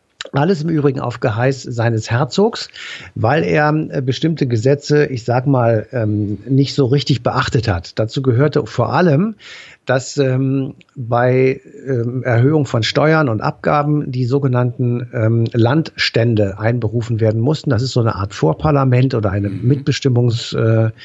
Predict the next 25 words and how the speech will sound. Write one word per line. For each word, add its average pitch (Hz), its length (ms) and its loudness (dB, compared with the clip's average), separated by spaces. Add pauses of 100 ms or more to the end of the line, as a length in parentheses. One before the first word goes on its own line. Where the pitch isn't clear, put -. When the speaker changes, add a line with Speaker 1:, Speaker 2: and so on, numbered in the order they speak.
(340)
Speaker 1:
Organisation, 131 960 2
sozusagen 127 340 -2
ein, 107 180 -4
ein 117 220 -6
ganz, 123 380 0
eine 123 180 -2
ganz 139 260 0
frühe 139 300 2
Form 123 260 0
eines 104 260 -2
Landtages 117 580 2
vielleicht. 117 500 0 (480)
Und, 135 400 0
ähm, 123 480 2
die 156 180 4
hätte 170 280 2
also, 139 320 2
dieser, 135 340 2
diese 120 200 -4
Landstände 147 1160 -2
hätten 131 580 -2
gefragt 151 480 -2
werden 123 280 -2
müssen, 151 340 -4
um, 147 440 0